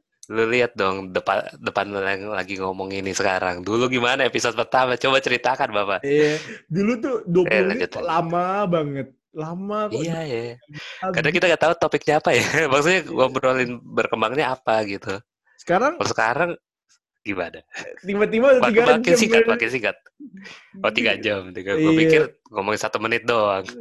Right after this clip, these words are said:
Speaker 1: Cuman orang
Speaker 2: <laughs>
Speaker 1: batuk doang di post ke podcast lah, anjir.
Speaker 2: <laughs>
Speaker 1: Iklan layanan masyarakat dipersembahkan oleh.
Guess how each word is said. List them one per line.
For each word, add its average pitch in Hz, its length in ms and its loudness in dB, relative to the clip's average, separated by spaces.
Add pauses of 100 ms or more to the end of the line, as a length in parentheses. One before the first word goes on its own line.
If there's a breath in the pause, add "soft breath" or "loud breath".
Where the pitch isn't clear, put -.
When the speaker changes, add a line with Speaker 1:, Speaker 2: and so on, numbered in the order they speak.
(140)
Speaker 1:
Cuman 110 240 0
orang 120 220 4
Speaker 2:
<laughs> 120 40 0 (100)
Speaker 1:
batuk - 180 -4
doang 170 340 2
di 151 300 0 (220)
post 147 240 0
ke - 140 -4 (240)
podcast - 580 -4
lah, 98 160 -6
anjir. - 300 0
Speaker 2:
<laughs> 175 1500 -6
Speaker 1:
Iklan 151 300 -6
layanan 147 320 -2
masyarakat 110 560 -4
dipersembahkan 101 500 -16
oleh. 110 220 -20